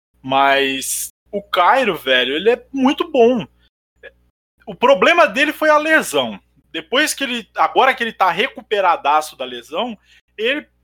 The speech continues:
mano, ele, não vou dizer pra você que ele é kicker elite da liga,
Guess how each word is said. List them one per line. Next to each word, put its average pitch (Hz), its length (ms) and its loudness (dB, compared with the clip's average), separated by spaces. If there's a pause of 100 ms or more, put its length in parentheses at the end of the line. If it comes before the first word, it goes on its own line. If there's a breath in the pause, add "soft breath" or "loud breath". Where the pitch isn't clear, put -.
(140)
mano, 247 320 2
ele, 220 300 -4 (240)
não 247 160 -2
vou 262 160 0
dizer 233 260 -2
pra 262 120 4
você 226 440 0
que 240 120 -8
ele 226 300 -4
é 208 600 0 (360 soft breath)
kicker 208 400 0
elite 190 440 0
da 214 120 4
liga, 151 500 -6